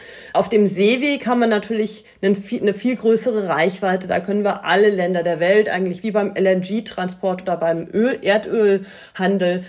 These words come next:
können, kann man aus allen Ländern der Welt, ähm, Wasserstoff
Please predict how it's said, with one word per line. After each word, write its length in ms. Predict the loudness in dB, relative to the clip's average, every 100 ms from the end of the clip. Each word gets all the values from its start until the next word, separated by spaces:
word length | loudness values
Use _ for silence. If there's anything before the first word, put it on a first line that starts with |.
| -14
können, 320 | -2 0 0
kann 160 | 0 2
man 120 | 2
aus 220 | 0 -4
allen 400 | 0 2 4 4
Ländern 380 | 2 2 2 2
der 140 | 0 2
Welt, 440 | 2 2 -2 -16 -18 _
ähm, 240 | -2 -2 0
Wasserstoff 640 | 0 -2 -2 -4 -4 -18